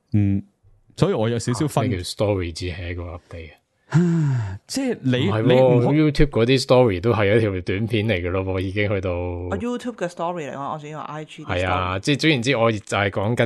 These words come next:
Speaker 2: 就係呢一類短片類嘅嘢。
Speaker 1: 嗯。
Speaker 2: 係啊，全部都喺度推緊，YouTube 又係撳，要撳咗幾多次先撳得走晒嗰啲短片。
Speaker 1: 其實我好唔鍾意 YouTube 嘅，佢將啲，佢，即係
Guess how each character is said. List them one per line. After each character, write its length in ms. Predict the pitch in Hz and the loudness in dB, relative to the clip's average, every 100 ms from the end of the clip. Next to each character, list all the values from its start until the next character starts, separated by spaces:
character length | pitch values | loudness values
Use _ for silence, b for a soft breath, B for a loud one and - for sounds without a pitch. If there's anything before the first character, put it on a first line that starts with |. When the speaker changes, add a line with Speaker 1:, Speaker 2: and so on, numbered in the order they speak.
| 123 | 0
Speaker 2:
就 140 | 120 98 | 0 0
係 100 | 95 | 2
呢 140 | 120 | 2
一 80 | 123 | 4
類 360 | 123 117 95 - | 4 4 0 -2
短 380 | 90 87 113 127 | -4 -2 0 0
片 360 | - 92 110 | 0 -2 -2
類 160 | 110 90 | -2 -2
嘅 180 | 85 90 | -4 -8
嘢。 560 | 90 80 82 85 82 82 - _ 107 | -8 -8 -8 -8 -10 -14 -20 _ 0
Speaker 1:
嗯。 280 | 101 92 - _ _ _ _ B B B _ - | 0 -2 -6 _ _ _ _ B B B _ -14
Speaker 2:
係 180 | 92 - | -12 -10
啊， 300 | 64 67 - _ _ _ | -12 -16 -20 _ _ _
全 360 | - - 98 90 | -14 -8 -6 -4
部 160 | 92 92 | -4 0
都 100 | 110 | 0
喺 100 | 110 | 0
度 120 | 92 | 0
推 220 | 101 104 | -2 -2
緊， 180 | 98 87 | -2 -4
YouTube 380 | 95 113 120 127 | -2 0 0 2
又 120 | 110 | 0
係 360 | 85 92 87 87 _ _ _ - | 0 -2 -4 -6 _ _ _ -4
撳， 280 | 95 95 - 107 | -2 -4 -6 -4
要 100 | 107 | -2
撳 200 | 104 95 | -2 -2
咗 60 | 113 | -2
幾 180 | 104 104 | 0 0
多 100 | 113 | 0
次 160 | - 98 | -2 -2
先 220 | 104 101 | -4 -4
撳 180 | 82 85 | -6 -6
得 100 | 95 | -8
走 200 | 82 85 | -8 -8
晒 220 | 101 78 | -8 -8
嗰 140 | 80 - | -10 -12
啲 240 | 92 90 - | -12 -14 -14
短 180 | 80 | -18
片。 20 | - | -2
Speaker 1:
其 220 | 113 143 | 2 2
實 60 | |
我 60 | 143 | 0
好 100 | 143 | -2
唔 200 | 170 87 | -2 -2
鍾 120 | 123 | -2
意 200 | 107 85 98 | 0 0 -2
YouTube 200 | - 95 | -2 -4
嘅， 260 | - 76 - - | -4 -4 -2 0
佢 100 | 117 | 0
將 180 | 135 160 | 0 -2
啲， 240 | 156 151 - | -2 -2 -2
佢， 280 | 110 117 123 104 - b | -2 -2 -4 -8 -12 b
即 100 | - | -2
係 120 | 151 | -2